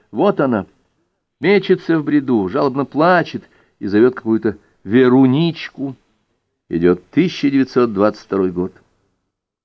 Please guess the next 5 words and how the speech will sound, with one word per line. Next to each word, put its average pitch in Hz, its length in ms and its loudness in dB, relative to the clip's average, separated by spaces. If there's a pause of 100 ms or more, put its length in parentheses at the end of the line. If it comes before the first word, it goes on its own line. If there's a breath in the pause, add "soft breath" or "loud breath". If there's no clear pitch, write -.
(880)
Историю 208 500 -4
её 196 160 4
спасения 160 880 0
и 92 60 -8
злоключений 104 1000 -2